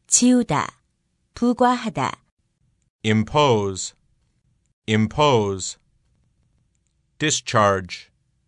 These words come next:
Speaker 1: 배짐을 내리다.
Speaker 2: Discharge. Discharge. Demolish.
Speaker 1: 건물 등을 파괴하다.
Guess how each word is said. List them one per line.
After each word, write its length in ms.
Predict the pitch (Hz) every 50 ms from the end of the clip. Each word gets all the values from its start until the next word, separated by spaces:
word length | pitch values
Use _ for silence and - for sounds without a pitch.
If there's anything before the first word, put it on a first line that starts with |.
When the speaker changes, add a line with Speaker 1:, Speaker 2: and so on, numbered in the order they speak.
| _ _ _ _ _ _ _ _ _ _ _ _ _
Speaker 1:
배짐을 720 | - 233 226 220 - - 233 220 220 247 277 277 220 - - _
내리다. 560 | 202 190 208 208 233 220 - 151 127 - - _ _ _ _ _ _ _ _ _ _ _ _ _ _
Speaker 2:
Discharge. 920 | - 147 151 - - - - 123 110 104 101 98 95 92 87 - - - _ _ _ _ _ _ _ _ _ _ _ _ _ _ _
Discharge. 920 | - 151 147 - - - - 117 107 101 101 98 92 90 - - - _ _ _ _ _ _ _ _ _ _ _ _ _ _ _ _ _ _ _ _ _ _ _ _ _ _ _ _ _ _ _
Demolish. 840 | - 107 110 110 127 143 147 123 107 101 95 90 - - - - - _ _ _ _ _ _ _ _ _ _ _ _ _ _ _ _ _ _ _
Speaker 1:
건물 500 | - 247 226 233 240 240 254 247 247 240
등을 480 | - 170 143 160 208 233 202 135 - - _ _ _ _ _
파괴하다. 840 | - - 311 311 - - 277 269 254 220 190 - 139 120 104 - -